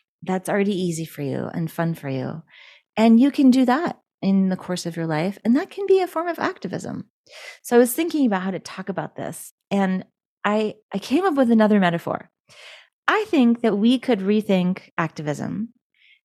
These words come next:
and stop thinking of it as a crisis, which I don't think professional activists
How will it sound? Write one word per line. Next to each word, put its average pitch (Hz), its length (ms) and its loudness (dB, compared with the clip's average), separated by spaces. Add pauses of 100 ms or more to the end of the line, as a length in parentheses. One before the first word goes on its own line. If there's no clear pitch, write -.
(100)
and 208 180 2
stop 285 380 -2
thinking 240 360 4
of 185 120 2
it 180 220 0
as 170 600 -2 (140)
a 202 60 -4
crisis, - 840 -8 (240)
which - 300 -6 (120)
I 190 100 2
don't 220 180 2
think 196 200 -2
professional 185 440 -4
activists 170 720 -8